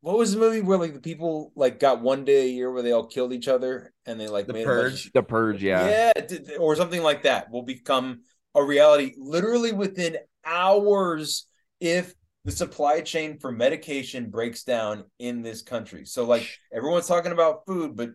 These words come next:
Speaker 1: also we need to be talking about medication because they're not making these pills in the United States, folks. They're making them, like, in multiple countries, and then they're coming here.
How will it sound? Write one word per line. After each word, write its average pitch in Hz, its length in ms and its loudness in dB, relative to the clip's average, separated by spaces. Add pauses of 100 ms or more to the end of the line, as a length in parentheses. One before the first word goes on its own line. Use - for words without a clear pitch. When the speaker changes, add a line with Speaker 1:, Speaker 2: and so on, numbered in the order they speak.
Speaker 1:
also 117 300 0
we 123 120 -12
need 127 80 -12
to 131 80 -8
be 131 100 -8
talking 127 220 0
about 120 220 -4
medication 117 500 -6
because 101 320 -12 (220)
they're 135 120 -4
not 143 220 0
making 147 360 -4
these 127 180 -8
pills 139 320 -2
in 135 80 -10
the 131 40 -10
United 127 200 0
States, 139 320 -2
folks. 113 460 0 (500)
They're 131 80 -2
making 151 380 0
them, 135 200 -4
like, 120 320 0 (100)
in 143 200 -8
multiple 143 460 0
countries, 151 500 -4
and 139 80 -10
then 135 80 -8
they're 135 80 -6
coming 135 280 -6
here. 143 380 -2